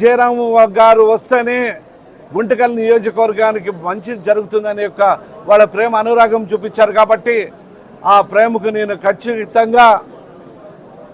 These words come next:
నేను వాళ్ళకి రుణపడి ఉంటానని చెప్పి ఈ సందర్భంగా నేను మనవి చేసుకుంటున్నాను.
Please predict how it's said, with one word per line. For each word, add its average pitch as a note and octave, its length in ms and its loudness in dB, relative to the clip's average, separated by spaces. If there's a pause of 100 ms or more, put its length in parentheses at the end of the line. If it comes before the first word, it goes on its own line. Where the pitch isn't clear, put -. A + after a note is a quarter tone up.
(500)
నేను A3+ 220 -2 (120)
వాళ్ళకి G#3+ 340 4 (360)
రుణపడి C4 420 2 (100)
ఉంటానని A3+ 420 -6
చెప్పి G#3+ 200 -8
ఈ - 120 -10
సందర్భంగా G#3 580 -4
నేను G3 180 -6
మనవి F#3+ 240 -4
చేసుకుంటున్నాను. F3 640 -10